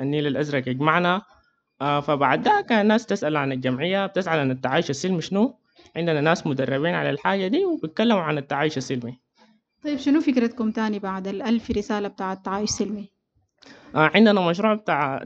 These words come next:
Speaker 1: توعية بخطر المخدرات فيما بعد مع منظمة نور،
Speaker 2: مم.
Speaker 1: المنظمة السودانية للتنمية الريفية، شراكة حديثة،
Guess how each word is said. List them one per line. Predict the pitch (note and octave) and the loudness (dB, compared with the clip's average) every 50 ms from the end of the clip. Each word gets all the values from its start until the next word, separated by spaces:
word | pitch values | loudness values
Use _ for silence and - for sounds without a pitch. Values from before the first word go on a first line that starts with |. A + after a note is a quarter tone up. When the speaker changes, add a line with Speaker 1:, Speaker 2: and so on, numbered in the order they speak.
| - | -2
Speaker 1:
توعية | - G3 F#3 F3+ E3+ | -2 0 2 2 0
بخطر | C#3+ D3 - C#3+ B2+ - C3+ C3+ | 0 0 -2 -4 -4 -2 -4 -2
المخدرات | C3 C3 C3 B2+ - C#3+ - D3+ D#3+ F#3 A3+ C#4+ - - - | -2 -2 -2 -2 -2 -4 -2 2 2 4 4 2 0 -6 -10
فيما | - D#3+ D3+ C#3+ C#3 | -4 -2 -2 0 0
بعد | C#3+ D#3+ F#3 - B3+ B3+ B3+ - | 2 2 2 2 0 -2 -2 -4
مع | F3+ C#3+ C3 C3 C3 | -4 -2 -2 -2 -2
منظمة | C3+ C3 C#3+ E3 F3 E3+ F3 D#3 C3+ B2+ C3 | -2 0 2 0 2 2 0 0 0 0 2
نور، | F3 F#3 G#3+ A#3+ A#3+ _ _ _ _ _ _ | 4 4 4 4 2 _ _ _ _ _ _
Speaker 2:
مم. | - A#3+ A#3 - | -14 -12 -8 -6
Speaker 1:
المنظمة | C#3+ C#3 D3 D3+ E3 E3 F3 E3+ D#3 | -4 -4 -2 -2 -2 0 0 0 0
السودانية | D3+ - D3 C#3 D3 D3 D#3+ E3+ E3+ | 0 0 0 2 2 2 4 2 2
للتنمية | D#3+ D3 - F3+ F3+ F#3 F3 D#3 | 2 0 -2 0 0 2 2 0
الريفية، | C#3+ D3 D3 D#3 G#3+ A#3+ C4+ | 0 -2 -2 2 2 2 2
شراكة | C4+ - D3 D3 E3 F3 F3 - E3 D3 C3 A2+ | 2 2 0 2 2 0 0 0 0 0 0 0
حديثة، | A#2+ - C#3 C#3+ D#3+ G3+ A#3 A#3 D4+ - - | -2 -2 -2 0 2 2 4 4 2 0 0